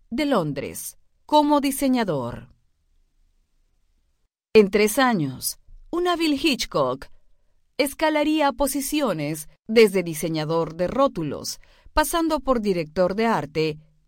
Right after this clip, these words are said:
y llegando a ser asistente de dirección. En mil novecientos veintiuno, Hitchcock trabajó en la producción y la dirección del film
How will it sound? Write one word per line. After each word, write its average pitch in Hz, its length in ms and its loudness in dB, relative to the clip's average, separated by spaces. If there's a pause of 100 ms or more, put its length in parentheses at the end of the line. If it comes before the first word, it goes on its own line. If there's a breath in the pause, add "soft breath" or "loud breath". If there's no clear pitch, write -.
y 240 160 0
llegando 170 540 0
a 139 60 -4
ser 208 340 -4 (140)
asistente 190 720 -2
de 175 100 -6
dirección. 151 880 -6 (1400)
En 208 240 4
mil 254 260 4
novecientos 160 640 0
veintiuno, 180 840 -4 (560)
Hitchcock 165 680 0 (440)
trabajó 285 540 4
en 269 200 0
la 233 100 2
producción 202 920 -4
y 277 140 0
la 262 140 4
dirección 196 720 -2
del 208 160 -2
film 151 560 -4